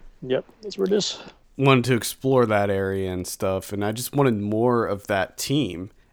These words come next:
Speaker 2: And I thought that it was shitty that they all got killed right away.
Speaker 1: Mm-hmm. But they all came back in the end. <laughs>
Speaker 2: Of course, yeah. Everything's fine.
Speaker 1: Yeah, everything,
Speaker 2: Yeah.
Speaker 1: everything is fine.
Speaker 2: Everything
Speaker 1: But
Speaker 2: just
Speaker 1: it
Speaker 2: goes back to normal. So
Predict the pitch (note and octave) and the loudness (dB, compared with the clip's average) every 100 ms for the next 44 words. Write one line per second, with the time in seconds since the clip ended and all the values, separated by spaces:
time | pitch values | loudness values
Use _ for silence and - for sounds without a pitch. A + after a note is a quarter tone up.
0 | - G#2 G2+ B2 A2+ G#2+ F2+ F2 F2 - | -6 -4 0 0 0 -2 -4 -4 -6 -6
1 | - - - - B2 G#2+ F2+ F2+ F#2+ F#2 | -10 -8 -6 -2 -2 -2 -6 -6 -4 -2
2 | F#2 F2 - - A#2 F#2+ F2+ F2 E2+ F#2 | -2 -4 -8 -8 -4 -4 -4 -4 -4 -4
3 | F#2 G#2+ - - _ B2+ B2 A#2+ B2+ - | -2 -4 -8 -20 _ -6 -4 -4 -8 -16
4 | _ _ _ - C#4+ C#4 C4+ B3+ A#3+ G#3+ | _ _ _ 4 6 8 8 8 8 6
5 | F3 G3 F#3 D#3 D3+ - C#3 C3 A#2+ A#2 | 2 2 4 6 4 0 -6 -4 -2 -2
6 | A#2+ A#2+ A#2 A2+ C3+ D#3+ - - - - | -4 -4 -4 -4 -4 -4 -4 -4 -8 -14
7 | - E3 - B2 A2+ A2+ - F#2 G#2 G2+ | -2 -2 0 0 2 2 -2 -2 0 -2
8 | - - - _ A2 A2+ A#2+ B2+ - - | -6 -16 -16 _ -4 -2 0 0 0 -4
9 | E3 - E3 A#3 D#3 - C3 C#3 C#3+ C#3 | -2 0 2 2 0 -4 -8 -6 -8 -8
10 | C#3 A#2 - - E3+ E3+ F#3+ G3+ - - | -6 -4 -4 -4 -4 -2 -2 -4 -6 -8
11 | D#3 C3+ A#2+ A#2 A2 G2+ G2 F#2 - - | -4 -2 0 -2 -4 -8 -12 -18 -20 -20
12 | - - - A2 A2 B2 B2 A#2+ - - | -20 -20 -12 -4 2 4 4 0 -2 -2
13 | B2+ - B2 C#3 - C#3+ F#2 F2+ G2 G#2+ | -2 -2 -2 -2 0 0 0 -2 -4 -8
14 | _ _ - F3 E3 E3+ | _ _ 0 4 4 2